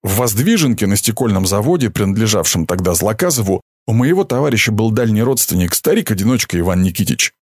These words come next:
Большую часть своей жизни он проработал столяром-модельщиком при цехе художественного литья в Каслях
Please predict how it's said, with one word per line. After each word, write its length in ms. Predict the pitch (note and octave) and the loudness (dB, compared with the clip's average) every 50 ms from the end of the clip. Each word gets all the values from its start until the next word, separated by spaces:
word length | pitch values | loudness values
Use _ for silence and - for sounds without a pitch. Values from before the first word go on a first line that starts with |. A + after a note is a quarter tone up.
| _ _ _ _ _ _ - | _ _ _ _ _ _ -2
Большую 360 | C#3+ G#3+ G#3+ D#3 D#3 F3 D#3+ | 0 0 2 2 2 2 0
часть 260 | - - E3+ E3 - | 2 0 0 0 0
своей 220 | - B2+ B2+ B2 A#2+ | 0 0 0 0 0
жизни 340 | G#2+ C3+ G3 F#3 C#3 B2+ C3 | 2 2 2 0 2 2 0
он 160 | B2 A2 F#2+ | 0 0 0
проработал 580 | - A2+ G#2 G#2 G#2+ G#2+ B2+ D3+ C#3+ C3 A#2+ | -2 -2 0 0 0 0 0 0 0 0 0
столяром-модельщиком 1200 | G#2+ - - - A2+ G#2 G#2 G#2+ C3 B2+ A#2 G#2 G#2 G#2 G#2 B2 B2 G2+ - - - - - D#2+ D#2 | 0 -2 -2 0 0 0 2 2 2 2 2 2 2 0 0 0 0 0 0 -2 -2 -2 -2 -2 -2
при 160 | - E2+ E2+ | -2 -2 -2
цехе 320 | E2 - C3 C#3 C3+ - G#2+ | -2 0 0 0 0 0 -2
художественного 760 | - D#2 D#2+ F2 G2 G2 G2 F2+ - - F2 F2 F2 F2 F2 | -2 -2 -2 0 0 0 0 0 0 0 0 0 0 0 0
литья 320 | F2 D#2+ - - G#2 G2 | 0 -2 0 0 0 0
в 100 | F2+ - | -2 -2
Каслях 540 | - - A2+ E2+ - - - - - - | -4 -2 -2 0 -2 -2 -2 -4 -4 -6